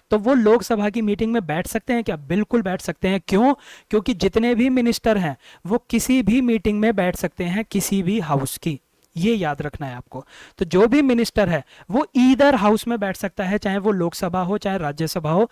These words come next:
ये फर्क नहीं पड़ता कि वो मंत्री, मंत्री किस हाउस का, किस हाउस का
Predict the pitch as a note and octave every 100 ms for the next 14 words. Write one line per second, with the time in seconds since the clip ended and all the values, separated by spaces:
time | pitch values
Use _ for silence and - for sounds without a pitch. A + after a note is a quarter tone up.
0 | - - - G3+ B3 A3+ A3 G#3+ G3+ G3
1 | A3+ A3+ A#3 A3+ G3+ F3+ G3 A#3 B3 C#4+
2 | - - _ - F#3 A3+ B3 C#4+ - C#4
3 | - G3 F#3+ - F#3 G#3+ - _ _ A#3+
4 | A#3+ F#3+ F3+ -